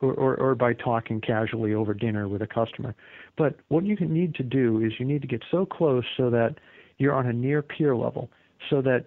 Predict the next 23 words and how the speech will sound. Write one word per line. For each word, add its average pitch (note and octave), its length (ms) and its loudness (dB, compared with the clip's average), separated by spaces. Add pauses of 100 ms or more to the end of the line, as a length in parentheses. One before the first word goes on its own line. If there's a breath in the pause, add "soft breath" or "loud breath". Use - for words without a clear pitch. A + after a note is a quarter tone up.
you C#3 220 -2
begin D#3+ 380 -2
to C3+ 140 -2
understand C3 640 0
your A2 100 0
customers' A2+ 540 -4 (100)
joys A#2+ 400 2
and A2+ 120 -2
their G#2 100 -2
pains. G#2+ 400 -4 (560 loud breath)
And C3 140 0
then F3 100 2
when G#3 120 2
you F3+ 160 2
watch D3 340 0 (120)
them G#2+ 360 -2 (160)
perform C#3+ 500 -2
their D3 120 0
craft G2+ 520 -2 (280 loud breath)
in B2 100 0
a G#2 60 -2 (140)
simulated D3+ 480 4
environment, A2+ 640 0